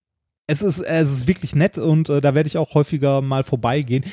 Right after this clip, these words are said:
Jetzt nicht, um Bier zu trinken, sondern weil ich's interessant finde, äh, so unter Laborbedingungen Bier zu brauen.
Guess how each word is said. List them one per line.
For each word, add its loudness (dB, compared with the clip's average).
Jetzt 0
nicht, 4
um 2
Bier 2
zu -6
trinken, -4
sondern 2
weil 6
ich's -4
interessant -2
finde, 0
äh, 2
so 0
unter 0
Laborbedingungen 2
Bier 0
zu -6
brauen. -8